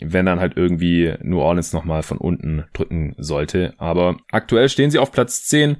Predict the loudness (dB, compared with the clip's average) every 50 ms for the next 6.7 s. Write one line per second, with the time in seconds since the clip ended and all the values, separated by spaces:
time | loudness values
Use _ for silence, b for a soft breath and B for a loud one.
0 | b -4 0 2 4 4 4 6 6 4 4 4 2 2 2 2 2 0 -2 0
1 | 2 4 4 6 6 4 4 2 2 2 0 0 0 0 0 0 -2 -2 0 -2
2 | -2 -2 -2 -2 -2 0 2 0 0 0 -2 -4 -2 -2 0 0 0 0 0 -2
3 | -2 -4 -4 -4 -4 -2 -2 -4 -4 -2 -2 0 0 -2 -2 B B B B B
4 | _ _ -4 -2 -2 0 -2 -4 -4 -6 -8 -10 -6 -4 -2 -2 -2 -2 -2 -2
5 | -2 -2 -4 -6 -10 -14 _ -4 -4 -4 -4 -4 -6 -6 -6 -6 -6 -6 -8 -10
6 | -12 _ _ -6 -2 -2 0 0 0 0 0 0 -2